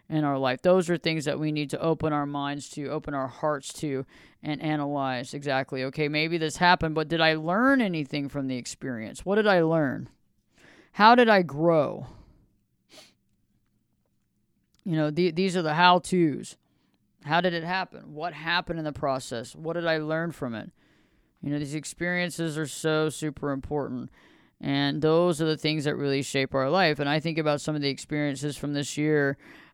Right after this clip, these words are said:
I wouldn't trade 'em for the world. Uh, some of them were super difficult. Some of them were super interesting. Some of them were super valuable. Some of them were super painstaking.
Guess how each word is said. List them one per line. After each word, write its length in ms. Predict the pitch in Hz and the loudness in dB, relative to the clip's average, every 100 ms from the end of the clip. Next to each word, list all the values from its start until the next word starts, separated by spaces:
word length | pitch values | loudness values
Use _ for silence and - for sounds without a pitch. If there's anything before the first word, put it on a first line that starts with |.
| - | -2
I 180 | 147 | 2
wouldn't 340 | 151 156 156 147 | 4 4 2 0
trade 240 | 156 151 | 0 0
'em 100 | 156 | 0
for 120 | 147 | -2
the 100 | 156 | -2
world. 380 | 156 208 202 - 120 _ _ _ _ _ _ _ _ _ _ _ _ _ _ - | 0 0 -2 -4 -12 _ _ _ _ _ _ _ _ _ _ _ _ _ _ -4
Uh, 280 | 151 151 151 | 0 0 0
some 220 | - 165 | -2 0
of 100 | 190 | 0
them 80 | 180 | -2
were 100 | 165 | -2
super 320 | - 160 180 | -4 -2 -2
difficult. 640 | 180 170 240 156 120 - - - | -2 -2 0 0 -2 -8 -20 -14
Some 260 | - 151 | -2 0
of 80 | 165 | 0
them 180 | 170 170 | 0 0
were 120 | 165 | -2
super 580 | - 165 156 175 170 160 | -2 -4 -2 0 0 -2
interesting. 540 | 165 170 190 - 131 | -6 -6 -8 -6 -6
Some 240 | 127 151 160 | -4 -4 -4
of 60 | |
them 160 | 160 156 | -4 -4
were 80 | 156 | -6
super 340 | - 160 165 | -6 -4 -2
valuable. 600 | 151 147 185 151 - - | 2 4 4 2 -2 -8
Some 220 | - 156 | -4 -2
of 100 | 156 | -2
them 180 | 160 156 | -4 -4
were 80 | 151 | -6
super 440 | - 160 - 160 | -4 -6 -4 -4
painstaking. 800 | 143 143 151 196 - 170 151 147 | -4 -6 -4 -6 -2 -2 -2 -10